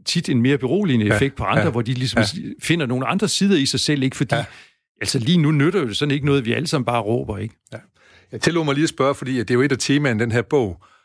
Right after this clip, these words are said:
Speaker 1: Jeg har
Speaker 2: Hvordan,
Speaker 1: ikke, desværre ikke læst
Speaker 2: nej, det har du
Speaker 1: bogen,
Speaker 2: ikke, men,
Speaker 1: men
Speaker 2: men, men, men det skal vi, det må vi råde bod på, men, men hvad hedder det, øh, men det er jo netop, hvordan, hvordan de, familien forholder sig til hendes raseri.
Speaker 1: Ja.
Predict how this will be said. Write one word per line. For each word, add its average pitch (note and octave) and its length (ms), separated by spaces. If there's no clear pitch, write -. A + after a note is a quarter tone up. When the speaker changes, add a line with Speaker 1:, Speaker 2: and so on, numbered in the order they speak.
Speaker 1:
Jeg A2+ 80
har G#2 60
Speaker 2:
Hvordan, B2+ 100
Speaker 1:
ikke, C#3 100
desværre F#3+ 240
ikke F3 120
læst D#3 100
Speaker 2:
nej, C#3+ 140
det C#3 100
har D#3 60
du C#3+ 40
Speaker 1:
bogen, C#3+ 180
Speaker 2:
ikke, A#2+ 80
men, A2+ 120
Speaker 1:
men A#2+ 160
Speaker 2:
men, A#2 120
men, B2 80
men A#2+ 120
det B2 100
skal B2 200
vi, A#2+ 40
det C3 80
må C3 100
vi B2+ 100
råde A#2+ 240
bod D3 180
på, C#3 140
men, A#2+ 160
men B2 120
hvad B2 140
hedder A#2+ 200
det, G#2 100
øh, G2+ 420
men A#2 140
det C#3 100
er C#3+ 120
jo D3 160
netop, B2 220
hvordan, A#2+ 380
hvordan B2+ 260
de, A#2+ 100
familien B2+ 500
forholder G2 320
sig F#2+ 140
til - 140
hendes A2 340
raseri. G2+ 320
Speaker 1:
Ja. C#3 60